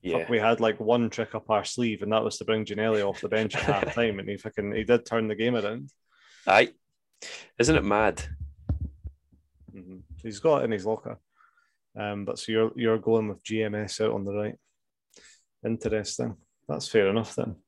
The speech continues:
Speaker 2: So, the, based on that formation then, so it was Gordon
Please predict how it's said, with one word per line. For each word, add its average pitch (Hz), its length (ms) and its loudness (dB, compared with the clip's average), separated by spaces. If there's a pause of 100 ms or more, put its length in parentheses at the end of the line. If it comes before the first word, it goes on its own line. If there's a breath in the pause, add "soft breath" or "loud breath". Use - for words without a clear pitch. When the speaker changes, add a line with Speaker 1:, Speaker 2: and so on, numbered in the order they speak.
(960 soft breath)
Speaker 2:
So, 113 560 6 (840)
the, 123 200 0 (180)
based 120 260 4
on 107 120 6
that 110 160 4
formation 107 500 -2
then, 104 200 -4
so 110 140 -6
it 107 40 -2
was 110 100 -10
Gordon 110 500 2